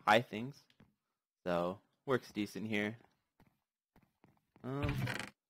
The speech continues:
I was about to ask for a weapon, and I guess ask and you shall receive. That's what they say, right? All right, let's try it out. Uh, chest plate. That's what I'm asking for. You hear me? Chest plate. Yes.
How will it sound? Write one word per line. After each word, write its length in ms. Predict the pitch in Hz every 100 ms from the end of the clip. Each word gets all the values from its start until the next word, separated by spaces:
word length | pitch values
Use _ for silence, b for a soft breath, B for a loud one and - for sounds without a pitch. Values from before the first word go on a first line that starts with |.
| _ _ _ -
I 160 | 92
was 240 | 107 113 -
about 160 | 117
to 80 | -
ask 400 | 107 170 131 - -
for 140 | 139
a 120 | 170
weapon, 400 | 175 233 - 92
and 200 | 92 185 - _ _ - _ _ _ - _ _
I 40 | -
guess 180 | 95 -
ask 280 | - 90 98 107
and 80 |
you 80 | 107
shall 160 | 101 110
receive. 400 | 107 - 143 107
That's 160 | 90
what 100 | -
they 100 | -
say, 200 | 104 127
right? 260 | 90 107 139 _ _ _ _ _ _ _ _ _ _ - - -
All 60 |
right, 120 | 95 92
let's 120 | -
try 140 | 107
it 60 | 95
out. 160 | 90
Uh, 460 | 85 95 98 95 98 120
chest 240 | 131 120
plate. 180 | 98 - - _ _ _ - _ _ - _ _
That's 180 | - 95
what 80 |
I'm 120 | 92 90
asking 280 | 92 - -
for. 200 | - 123 _ _ _ _ _ _ _ _ - _ _ - - _ _ _ _ _ _ _ _ _ _ _ _ - _ -
You 80 |
hear 100 | 139
me? 140 | 113 135
Chest 360 | - - 92 - -
plate. 180 | - - -
Yes. 220 | - -